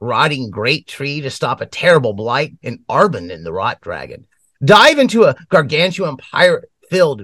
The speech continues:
whirlpool in Vortex Isles. Sneak and fight your way through a cultist-infested city generated at the, uh, generated at the table and escape the city.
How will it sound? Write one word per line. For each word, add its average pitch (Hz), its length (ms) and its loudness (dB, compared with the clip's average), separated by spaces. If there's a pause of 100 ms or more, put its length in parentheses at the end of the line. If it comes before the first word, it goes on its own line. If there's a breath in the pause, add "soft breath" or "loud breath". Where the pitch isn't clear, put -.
whirlpool 98 720 -2 (160 soft breath)
in 117 320 -6
Vortex 127 640 0
Isles. 98 440 -4 (140 soft breath)
Sneak 277 460 -4
and 131 200 -6
fight 196 280 0
your 104 160 -6
way 135 320 -4
through 120 260 -10
a - 80 -10 (140)
cultist-infested 156 880 -6
city 139 280 -10
generated 110 520 -4
at 104 100 -10
the, 113 300 -10 (120)
uh, 123 120 -12
generated 123 640 0
at 120 160 -8
the 110 80 -12
table 156 500 -8
and 117 280 -6 (120)
escape - 480 -8
the 98 100 -8
city. - 380 -14